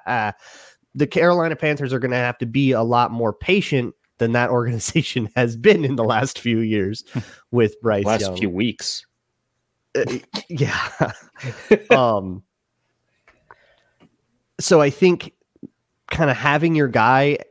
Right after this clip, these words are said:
Speaker 1: and then knowing to be patient with him, I think whether or not that guy starts we-, year one,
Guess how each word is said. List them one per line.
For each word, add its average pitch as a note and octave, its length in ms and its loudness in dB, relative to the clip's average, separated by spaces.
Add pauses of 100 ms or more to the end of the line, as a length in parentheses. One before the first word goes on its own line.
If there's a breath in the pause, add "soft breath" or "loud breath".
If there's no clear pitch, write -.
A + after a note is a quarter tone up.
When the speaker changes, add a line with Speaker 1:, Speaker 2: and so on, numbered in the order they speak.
(120)
Speaker 1:
and C3+ 180 0
then A#2+ 260 0
knowing C3+ 360 2
to C#3+ 80 -4
be B2 140 -2
patient A2+ 420 -4
with C#3+ 140 0
him, D#3+ 280 0
I C3 80 2
think E3 280 0
whether C3 400 2
or B2 60 0
not A2+ 320 -2
that A2+ 220 -2
guy A2 180 -2
starts - 520 -4
we-, A#2+ 240 -6
year A#2 460 0
one, A2+ 540 0